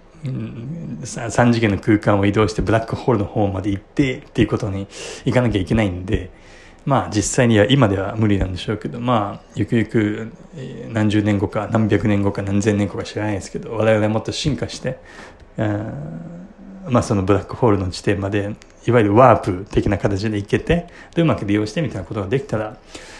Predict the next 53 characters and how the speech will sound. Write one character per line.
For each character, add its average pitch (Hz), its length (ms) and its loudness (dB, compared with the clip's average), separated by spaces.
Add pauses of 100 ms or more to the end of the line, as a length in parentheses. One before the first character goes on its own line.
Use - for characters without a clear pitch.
(160)
ま 120 80 -2
あ、 - 20 2
ド 107 100 4
ラ 110 100 4
え 110 40 2
も 107 120 2
ん 104 60 2
で 101 120 2
描 101 100 0
か - 120 0
れ 95 80 0
て - 100 -6
い 95 40 -8
る 107 60 -4
よ 98 120 0
う 92 40 -6
な 95 160 -12
未 110 180 2
来 98 140 4
に 95 120 -4
行 - 40 -18
っ - 20 -20
た - 160 -2
り、 95 180 -6 (400)
過 - 120 0
去 - 100 -6
に 98 100 -2
行 87 80 -8
っ - 20 -20
た - 140 -8
り 92 80 -8
っ - 20 -12
て - 200 -8
い 190 40 4
う - 20 4
の 139 120 2
は、 - 200 -8 (380)
ま 120 80 0
あ、 104 40 -4
可 120 120 0
能 110 140 2
な 113 120 2
ん 107 60 2
だ 101 80 0
ろ 98 100 -6
う 101 40 -8
な 98 80 -8
っ - 40 -14
て - 220 -8
い 110 40 -2
う 107 40 -4
の 101 100 -6
は、 95 200 -10